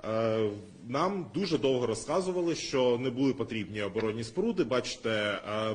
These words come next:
був контрнаступ і подібне, але ми бачимо, що навіть ворог, попри те, що він ліз з усіх сторін, все одно окопувався, проводив якраз фортифікаційні роботи. І справді, ще з минулого року ми закликали,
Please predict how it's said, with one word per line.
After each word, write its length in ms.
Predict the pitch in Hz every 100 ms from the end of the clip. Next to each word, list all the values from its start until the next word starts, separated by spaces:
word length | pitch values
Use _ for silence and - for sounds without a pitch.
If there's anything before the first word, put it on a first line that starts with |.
| 95
був 200 | 117 117
контрнаступ 640 | 113 107 104 107 107 117
і 60 | 120
подібне, 440 | 170 170 226 208 -
але 180 | 127 139
ми 60 |
бачимо, 380 | 135 190 190 143
що 140 | -
навіть 240 | 143 156 139
ворог, 540 | 113 113 87 80 - - - _
попри 440 | 143 135 - 110 101
те, 320 | - 110 90 -
що 440 | - 113 107 104 98 104
він 220 | 123 113
ліз 200 | 117 107
з 100 | 85
усіх 280 | 101 117 117
сторін, 380 | - 156 208 220 - -
все 180 | - 120
одно 360 | 117 120 139
окопувався, 1000 | 180 - 110 - 143 165 160 156 - 151
проводив 640 | 147 - 107 104 127 131 135 - - -
якраз 380 | - 92 113 120
фортифікаційні 800 | 120 110 104 113 117 117 117 117
роботи. 420 | 110 - 85 - - _ - - -
І 300 | 127 131 131 -
справді, 560 | 107 - 131 135 143 156
ще 180 | - 135
з 60 | 113
минулого 400 | 135 165 175 156
року 260 | 127 -
ми 120 | 131
закликали, 580 | 120 117 117 110 104 127